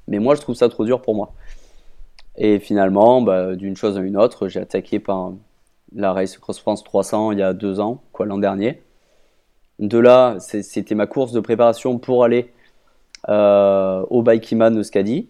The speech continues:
parce que j'avais ren-, rencontré Axel Carion, euh, pendant les reconnaissances qu'il avait fait le, au mois d'octobre l'année d'avant.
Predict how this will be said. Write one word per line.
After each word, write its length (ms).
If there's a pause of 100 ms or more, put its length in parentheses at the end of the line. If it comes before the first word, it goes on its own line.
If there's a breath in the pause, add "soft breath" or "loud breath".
(540)
parce 160
que 80
j'avais 240
ren-, 280
rencontré 520
Axel 320
Carion, 580
euh, 120 (1200)
pendant 240
les 120
reconnaissances 720
qu'il 140
avait 140
fait 200
le, 120
au 260
mois 160
d'octobre 480
l'année 260
d'avant. 360